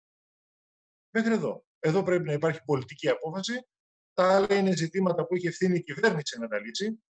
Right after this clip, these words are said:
Στο κάτω-κάτω της γραφής, με πράξη νομοθετικού περιεχομένου, μέσα σε μια νύχτα έχει πάρει, έχει αφαιρέσει, έχει αλλάξει αρμοδιότητες, έχει καταστήσει το Περιφερειακό Συμβούλιο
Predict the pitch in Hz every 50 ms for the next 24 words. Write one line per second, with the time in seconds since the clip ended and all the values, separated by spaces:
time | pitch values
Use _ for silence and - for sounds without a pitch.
0 | _ _ _ _ - - 196 185 220 220 208 196 190 202 175 165 165 160 151 170
1 | 156 151 151 - 220 208 185 190 180 180 180 190 196 185 - - 180 170 165 156
2 | 156 151 151 - - 190 180 170 160 151 - 165 165 170 190 190 185 180 180 190
3 | 185 - 185 180 175 165 151 170 196 175 - - 208 196 196 - _ _ _ _
4 | _ _ - - 185 180 170 156 - 180 190 190 190 180 175 185 185 165 - 170
5 | 143 143 170 190 185 - 185 185 175 175 185 185 180 - 170 175 156 147 139 160
6 | 180 185 180 - - 190 175 160 151 151 147 143 131 120 143 170 190 185 180 170
7 | - 190 185 175 - 185 180 175 175 170 - 156 151 147 135 - - 185 170 -
8 | 170 - 160 147 139 139 147 131 131 131 - 165 - 151 147 156 170 165 170 170
9 | 165